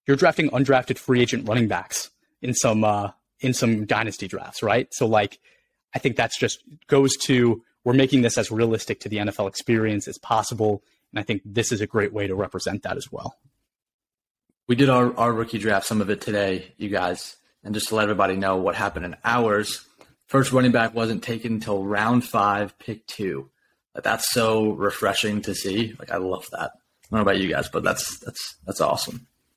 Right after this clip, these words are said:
Speaker 1: I do love that. And thinking about that, right? So, like, four rounds, that's forty-eight picks. That means that he's going maybe, like, around pick f-, forty-three to fifty. And that's where running backs have been going in N F L drafts, right? Where did Breece Hall go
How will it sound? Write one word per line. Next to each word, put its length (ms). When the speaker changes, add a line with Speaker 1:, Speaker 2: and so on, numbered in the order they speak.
Speaker 1:
I 60
do 160
love 220
that. 180
And 140
thinking 340
about 260
that, 180
right? 240
So, 140
like, 340
four 320
rounds, 420
that's 260
forty-eight 640
picks. 460
That 120
means 220
that 120
he's 180
going 340
maybe, 200
like, 360
around 320
pick 180
f-, 680
forty-three 1120
to 80
fifty. 580
And 480
that's 200
where 160
running 240
backs 240
have 80
been 140
going 260
in 80
N 100
F 120
L 80
drafts, 340
right? 180
Where 140
did 140
Breece 180
Hall 160
go 360